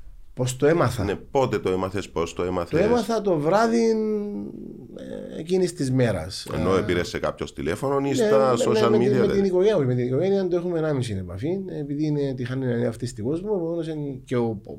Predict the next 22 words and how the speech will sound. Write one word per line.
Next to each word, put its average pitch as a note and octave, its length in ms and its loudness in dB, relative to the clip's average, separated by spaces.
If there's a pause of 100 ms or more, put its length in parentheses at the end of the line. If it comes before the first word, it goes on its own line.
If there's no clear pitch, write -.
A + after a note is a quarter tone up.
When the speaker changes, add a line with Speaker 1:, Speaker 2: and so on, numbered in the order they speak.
Speaker 1:
ο - 140 -10
πατέρας A#2 500 -2
του - 80 -4
Ευρυπίδη G#2 400 -4
είναι G#2+ 120 -6
πρώτος G#2 280 -6
μου F#2 60 -8
ξάδερφος, C3 640 -4 (720)
επομένως C3 300 0
είναι C3+ 200 0
και, B2 140 -2
ε, A2+ 520 2 (960)
άμεσα, A2+ 840 -2
έχω A2+ 180 -6
άμεση A2+ 260 -2
σύνδεση G2+ 420 -6
με G2+ 100 -4
την G2+ 80 -4
οικογένεια. C3+ 440 -6 (600)
Πληροφορήθηκα D3 600 2
το A2 120 2
βράδυ, D#3+ 260 2